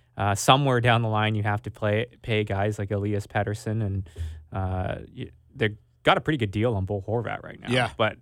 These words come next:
Speaker 1: I, it's, it's like, how do you see into the future there?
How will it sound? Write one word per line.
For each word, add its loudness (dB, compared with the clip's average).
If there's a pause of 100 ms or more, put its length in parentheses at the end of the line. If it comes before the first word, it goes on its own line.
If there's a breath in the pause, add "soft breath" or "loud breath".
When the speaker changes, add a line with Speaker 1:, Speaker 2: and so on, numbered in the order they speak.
Speaker 1:
I, 2 (300)
it's, -4
it's -2
like, 4
how 6
do -2
you 0
see 0
into 0
the 0
future -2
there? -2